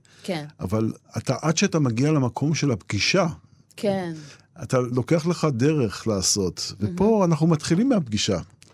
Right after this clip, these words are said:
Speaker 2: והניכור הוא לא, הוא לא תנאי הפתיחה של הדיבור, ההפך.
Speaker 1: גם אמרתם לי בשיחה המקדימה, שבלי הדרך שכל אחד עשה לבד,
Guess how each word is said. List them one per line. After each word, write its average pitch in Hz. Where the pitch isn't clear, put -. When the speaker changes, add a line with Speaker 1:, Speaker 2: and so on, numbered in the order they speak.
Speaker 2:
והניכור 123
הוא 196
לא, 180
הוא 156
לא 165
תנאי 156
הפתיחה 151
של 107
הדיבור, 90
ההפך. 107
Speaker 1:
גם 175
אמרתם 190
לי 170
בשיחה 156
המקדימה, 196
שבלי 208
הדרך 202
שכל 190
אחד 202
עשה 202
לבד, 202